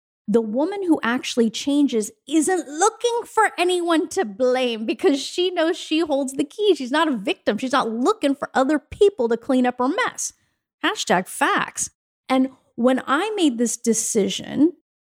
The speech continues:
I made the twelve months leading up to Asher's natural conception my, my year of yes, okay? I gave my word to myself and kept it that I would be the woman that beat the odds. I gave myself permission to become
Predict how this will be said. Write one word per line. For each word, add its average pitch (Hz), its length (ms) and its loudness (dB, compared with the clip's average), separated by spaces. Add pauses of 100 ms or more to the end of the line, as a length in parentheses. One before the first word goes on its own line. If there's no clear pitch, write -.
(140)
I 320 100 2
made 427 180 -2
the 262 80 2
twelve 262 380 0
months 240 320 -2
leading 220 320 0
up 190 160 0
to - 160 -4
Asher's 190 360 0
natural 180 360 0
conception 190 560 -2
my, 202 380 0 (100)
my 226 220 -2
year 277 260 2
of 214 120 -6
yes, 220 580 -2
okay? 202 420 0 (340)
I 240 120 2
gave 262 500 0
my 269 200 0
word 233 320 0
to 226 100 -6
myself 208 540 2 (100)
and 202 240 -4
kept - 540 -2
it - 280 -6 (300)
that 233 300 0
I 240 180 0
would 277 180 0
be 247 220 0
the 220 260 2
woman 208 400 0
that 208 180 0
beat 196 240 -4
the - 140 -6
odds. 196 240 2
I 202 100 0
gave 247 460 0
myself 247 680 0
permission 240 800 0
to 226 280 0
become 302 800 -2